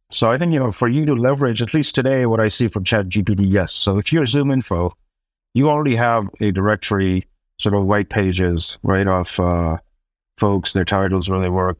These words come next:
and, and whatever that source is, I'm sure it's sort of traditional sources. They have people,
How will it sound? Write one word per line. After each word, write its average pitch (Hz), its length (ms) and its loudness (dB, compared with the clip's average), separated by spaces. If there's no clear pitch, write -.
and, 101 400 0
and 113 140 -2
whatever 139 280 0
that 107 180 -2
source 101 300 -2
is, 90 100 0
I'm 92 120 0
sure 98 380 -2
it's 92 180 -4
sort 98 160 0
of 90 80 -2
traditional 95 400 0
sources. 87 460 -2
They 87 80 0
have 85 460 -2
people, 85 500 0